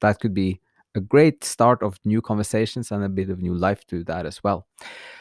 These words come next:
So both the book pod-, book podcast and the science podcast might be coming back. Uh, but first,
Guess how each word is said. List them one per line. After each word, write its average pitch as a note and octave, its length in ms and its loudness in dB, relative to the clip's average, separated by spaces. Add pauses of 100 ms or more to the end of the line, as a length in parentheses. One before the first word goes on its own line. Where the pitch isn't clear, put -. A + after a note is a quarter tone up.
(100)
So - 140 0
both A#2+ 200 2
the B2 60 0
book C3+ 280 0
pod-, E3 520 2
book E3 240 0
podcast F3 440 -2 (100)
and A#2 180 -4
the A#2+ 60 -6
science D3 320 -4
podcast D3 560 -8
might - 160 -14
be - 80 -18
coming F2+ 260 -10
back. - 300 -10 (460)
Uh, F2 320 -14 (160)
but A#2 120 -2
first, E3 420 0